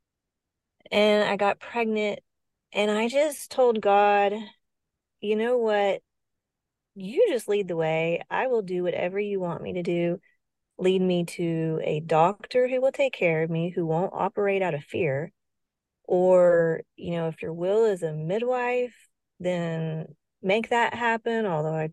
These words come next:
really don't see that, how that could ever happen. I just wanted God to lead the way for that eighth one. And, um, I got an appointment with, I don't know if you're familiar with Doctor Cummings in Texas, but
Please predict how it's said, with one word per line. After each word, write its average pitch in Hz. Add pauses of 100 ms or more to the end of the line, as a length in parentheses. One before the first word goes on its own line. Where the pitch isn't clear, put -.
(120)
really 190
don't 185
see 196
that, 180
how 180
that -
could 180
ever 170
happen. 180 (920)
I 202
just 240
wanted 202 (720)
God 175 (180)
to 185
lead 160 (600)
the 180
way 165
for -
that -
eighth -
one. - (640)
And, 185 (680)
um, 202 (840)
I 180
got 214
an 208
appointment 196
with, 185
I 220
don't 233
know 202
if 190
you're 185
familiar 180
with 165
Doctor 170
Cummings 165
in 170
Texas, 165
but 160